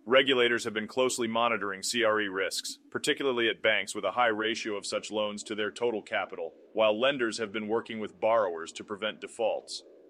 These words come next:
Wells Fargo's C F O Michael Santomassimo mentioned various strategies to manage C R E risks, including structural enhancements and partial paydowns. C R E borrowers have faced challenges with higher refinancing costs as property values declined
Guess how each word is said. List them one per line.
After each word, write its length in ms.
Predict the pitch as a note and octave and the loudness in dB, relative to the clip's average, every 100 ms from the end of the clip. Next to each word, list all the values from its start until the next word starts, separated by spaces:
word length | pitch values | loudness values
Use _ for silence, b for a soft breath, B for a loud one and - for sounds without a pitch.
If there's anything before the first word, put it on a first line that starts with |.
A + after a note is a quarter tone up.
| - | 2
Wells 260 | C3 D3 | 2 4
Fargo's 480 | - B2+ B2 A2+ G#2+ | 2 2 2 0 0
C 240 | - B2+ | -2 0
F 160 | A2 - | 0 2
O 180 | C3 A#2 | 2 2
Michael 300 | G#2+ A#2 A2 | 0 -2 -4
Santomassimo 1000 | - A#2+ A2+ G#2+ A#2 A#2+ G2+ F2+ E2+ - | -4 -4 -4 -2 -2 -2 -6 -6 -8 -4
mentioned 380 | B2 B2+ C3 | -4 -4 -6
various 460 | A2 G#2 C3+ C#3 B2+ | -4 0 2 2 -2
strategies 580 | - A#2 A2 G#2 F#2+ F#2+ | 0 2 2 0 -8 -10
to 100 | - | -8
manage 400 | G#2+ A#2 A#2+ G#2+ | -2 -2 -2 -4
C 180 | - B2 | -4 0
R 180 | A2 G#2+ | 0 0
E 100 | A#2+ | -4
risks, 500 | F#2 D#2 - - - | -6 -8 -8 -10 -12
including 440 | A2 A2+ C3+ A#2+ G#2+ | -12 -4 -2 -2 -4
structural 500 | - D#3 - B2 A2 | 0 0 2 -4 -4
enhancements 640 | G#2 G#2 G2 G#2 G#2 - | -4 -4 -4 -10 -12 -10
and 180 | G2 F#2+ | -10 -4
partial 340 | A2+ G#2+ G#2 | -2 -2 -6
paydowns. 680 | - G#2+ G2+ D#2+ A#1+ - - _ _ _ | -4 -4 -2 -6 -10 -18 -20 _ _ _
C 260 | - - D3 | -8 4 6
R 160 | C3+ C3 | 8 6
E 80 | |
borrowers 540 | B2 A#2+ A#2 A#2+ B2 A2+ | 6 8 8 6 4 0
have 140 | A2+ | -2
faced 300 | - C3 - | 2 2 0
challenges 500 | - B2+ C3 A2+ A2+ | 0 0 2 0 -4
with 140 | G2+ G2+ | -6 -4
higher 320 | A#2+ B2+ B2+ | 0 2 2
refinancing 800 | A#2+ B2+ C3 B2+ A#2+ G#2+ G2+ F#2+ | 0 -2 -2 -2 -2 -4 -8 -6
costs 480 | F#2+ E2+ E2 - | -2 -2 -4 -10
as 140 | G2+ G2 | -10 -6
property 420 | - C3 C3+ A#2 | 2 4 4 0
values 400 | A2 A2+ A2+ G2+ | 2 2 2 -4
declined 580 | F2 - C3+ B2 F#2 | -10 -4 -2 0 -2